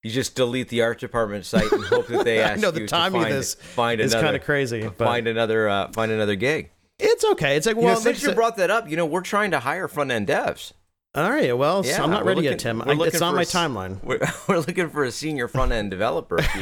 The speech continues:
Speaker 1: wanna, if you wanna stop
Speaker 2: No,
Speaker 1: on
Speaker 2: no,
Speaker 1: by.
Speaker 2: I have, uh, like I said, summertime, Tim. I have, I have a plan. I have a, um, r-, right now I'm in study mode.
Speaker 1: Well, now would be the time to interview, though, if you wanna do it in the summer. You know what I'm saying? Like, I'm just
Speaker 2: Well, let's
Speaker 1: Oh,
Speaker 2: ask
Speaker 1: oh,
Speaker 2: you a
Speaker 1: I
Speaker 2: good
Speaker 1: see.
Speaker 2: question.
Speaker 1: I see.
Speaker 2: That's
Speaker 1: I
Speaker 2: a
Speaker 1: see.
Speaker 2: good question.
Speaker 1: You're gonna,
Speaker 2: What's,
Speaker 1: you're
Speaker 2: what's
Speaker 1: gonna interview
Speaker 2: your
Speaker 1: in the summer
Speaker 2: lead
Speaker 1: because
Speaker 2: time?
Speaker 1: the summer's when you're good.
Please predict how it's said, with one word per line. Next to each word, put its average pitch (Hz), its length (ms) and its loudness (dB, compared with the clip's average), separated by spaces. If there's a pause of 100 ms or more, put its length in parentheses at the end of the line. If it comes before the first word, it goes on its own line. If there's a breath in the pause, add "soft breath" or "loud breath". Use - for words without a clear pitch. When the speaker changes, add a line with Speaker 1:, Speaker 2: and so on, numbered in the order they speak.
Speaker 1:
wanna, 90 420 -6
if - 120 -16
you 113 80 -8
wanna 98 180 -6
stop 101 240 -2
Speaker 2:
No, 127 300 0
Speaker 1:
on 123 60 -2
Speaker 2:
no, 135 40 0
Speaker 1:
by. 78 180 -6 (140)
Speaker 2:
I - 60 -2
have, 147 360 -2
uh, 143 80 -2
like 139 120 0
I 151 40 -2
said, 135 240 -2
summertime, 147 540 -4
Tim. 98 240 -4
I 107 80 0
have, 120 220 -2
I 113 60 -2
have 131 100 -2
a 139 60 -2
plan. 131 360 -2
I 101 40 -2
have 98 120 -6
a, 101 180 -4 (120)
um, 107 360 -4 (140)
r-, 139 140 -2
right 175 180 0
now 196 100 -2
I'm 175 80 -2
in 160 80 -2
study 147 340 -2
mode. 101 360 -8 (360)
Speaker 1:
Well, 160 100 0
now 196 140 2
would 220 100 0
be 185 80 -2
the 151 60 -6
time 135 200 -2
to 117 80 -2
interview, 123 400 0
though, 87 160 -2
if - 140 -8
you 104 60 -4
wanna 104 160 0
do 92 120 -4
it 90 40 -4
in - 60 -12
the 82 60 -10
summer. 85 340 -8
You - 60 -10
know 80 60 -6
what 82 60 -6
I'm 76 40 -10
saying? 80 260 -4 (360)
Like, 82 100 -6
I'm 87 100 -6
just - 300 -12 (380)
Speaker 2:
Well, 277 140 2
let's 381 240 4
Speaker 1:
Oh, 440 80 6
Speaker 2:
ask - 80 2
Speaker 1:
oh, 440 40 4
Speaker 2:
you - 60 6
a - 20 2
Speaker 1:
I - 40 2
Speaker 2:
good 277 60 0
Speaker 1:
see. - 40 -6
Speaker 2:
question. 160 340 0
Speaker 1:
I 214 160 -2
see. 135 220 -6
Speaker 2:
That's 277 140 2
Speaker 1:
I - 20 0
Speaker 2:
a - 20 -4
Speaker 1:
see. 381 100 2
Speaker 2:
good - 60 -4
question. 190 220 2
Speaker 1:
You're 175 40 2
gonna, 175 80 2
Speaker 2:
What's, 214 140 -2
Speaker 1:
you're 165 140 2
Speaker 2:
what's 170 100 2
Speaker 1:
gonna 247 80 0
interview 226 220 2
Speaker 2:
your 208 80 2
Speaker 1:
in 151 60 -2
the 135 80 -2
summer 180 200 2
Speaker 2:
lead 196 80 -4
Speaker 1:
because 120 220 -2
Speaker 2:
time? - 80 -4
Speaker 1:
the 117 60 -4
summer's 139 380 -2
when 120 120 0
you're 101 140 -4
good. 85 540 0